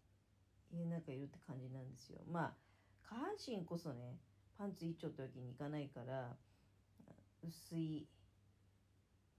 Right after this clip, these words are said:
なんていうの？まあ、自分で作った夏用のズボンね、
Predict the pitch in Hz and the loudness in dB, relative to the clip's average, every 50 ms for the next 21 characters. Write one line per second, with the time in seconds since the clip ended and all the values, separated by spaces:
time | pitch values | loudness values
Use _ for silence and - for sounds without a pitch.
0 | - - 160 156 135 120 107 - - - 165 - - - - - - - - - | -8 -4 -2 -2 -2 -4 -6 -6 -6 -6 -6 -8 -12 -18 -20 -20 -20 -20 -20 -20
1 | - - - - - - - - - - - - - - - 175 170 143 147 143 | -20 -20 -20 -20 -20 -20 -20 -20 -20 -20 -20 -20 -20 -6 -2 0 2 2 2 2
2 | 156 170 180 190 190 190 175 - - - - - 185 160 - 135 139 147 147 - | 2 2 2 4 4 4 2 0 -4 -8 -6 -2 -2 0 0 0 0 -2 0 0
3 | 165 160 160 151 151 151 156 156 143 151 147 135 120 - - - 208 | 0 2 2 2 0 0 0 0 0 0 0 -2 -2 -4 -6 -8 -8